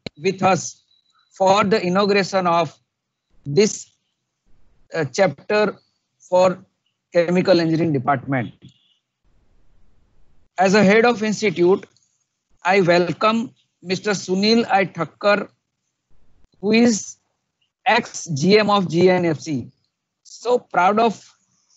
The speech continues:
the fact that he is with us in our inauguration of this chapter.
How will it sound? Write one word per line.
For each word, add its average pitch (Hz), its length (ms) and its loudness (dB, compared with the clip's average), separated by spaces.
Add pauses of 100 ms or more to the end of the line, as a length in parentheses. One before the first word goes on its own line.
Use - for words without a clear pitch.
the 202 160 -2
fact 208 400 0
that 196 180 2
he 180 240 0
is 202 180 4
with 190 200 -4
us 185 260 -2
in 180 160 -12
our 175 240 2
inauguration 175 640 -2
of 170 200 -4
this 156 200 -4
chapter. 165 480 -4